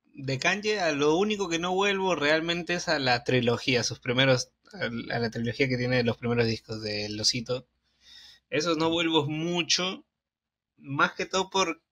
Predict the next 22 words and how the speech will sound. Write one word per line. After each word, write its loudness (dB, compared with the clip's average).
no 0
porque -4
sea 0
malo, 0
sino -2
porque -4
como 2
que 2
todos 4
siguen 2
esa 0
estética -2
sonora 0
similar 0
entre 2
ellos, -4
¿no? -10
Porque -4
al -4
final, -2
pues, -6
trataban, -2